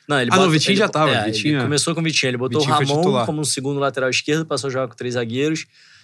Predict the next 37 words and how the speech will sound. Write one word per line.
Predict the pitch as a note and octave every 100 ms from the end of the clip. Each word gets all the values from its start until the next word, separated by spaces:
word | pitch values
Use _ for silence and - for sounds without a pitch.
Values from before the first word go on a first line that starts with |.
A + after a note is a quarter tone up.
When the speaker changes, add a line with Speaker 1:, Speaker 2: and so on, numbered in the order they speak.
| _
Speaker 1:
e | B2
botou | B2 B2+ C3+
o | C#3
Arão | C3 C3
pra | C3+
marcar | C3+ A#2+ C3+
o | B2
Gil | G#2 A#2
na, | A#2+ A#2+ A#2 A2+ G2+ F2+ F#2 _ - _ _ _ _ -
na | A2+
Speaker 2:
Na |
Speaker 1:
bola | A2+ A#2
Speaker 2:
bola |
Speaker 1:
aérea, | B2 A#2 A#2+ B2
Speaker 2:
aérea. | B2+ B2
Speaker 1:
na | A#2
bola | A#2+ A2+
parada | A#2+ A#2+ A#2+ A#2+ C3 C3+
e, | B2+ B2+ B2+ B2 B2 A#2+ A2+ G#2+ G#2
e | A#2
aí | C3
trancou | B2 D3+ C#3 D3
o | C#3
jogo | C#3 -
completamente. | B2 C3 B2+ D#3 G2+ E2+ - - - -
Só | - C3
que | B2+
nesse | C3 F3 F#3+ D3+
dia, | A2 D3 G3+ A#2 -
o | B2+
Flamengo | A#2+ G#2+ B2+ A#2+
foi | B2 G#2
mais | F#2+ A#2 D#3+
letal | E3 D#3 - G2 G2 C#3 F#3 -
do | F3+
que | G3+
criativo. | F#3+ A#3 D#4 - G2